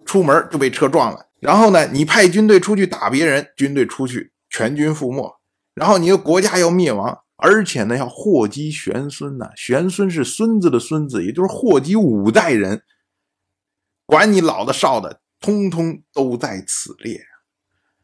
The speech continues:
但是呢，当时的人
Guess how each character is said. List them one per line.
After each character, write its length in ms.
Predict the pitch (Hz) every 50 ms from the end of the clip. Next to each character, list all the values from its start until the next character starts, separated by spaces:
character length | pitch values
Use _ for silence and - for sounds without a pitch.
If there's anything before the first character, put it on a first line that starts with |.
| _ _ _ _ _ _ _ _ _ _ _ _ _ _ _ _ _ _ _
但 140 | - 117 123
是 140 | 113 - 139
呢， 180 | 104 90 - -
当 280 | - - 170 185 190 185
时 280 | - - - - - 117
的 240 | 143 - - _ _ _ _
人 400 | - 90 85 85 87 - -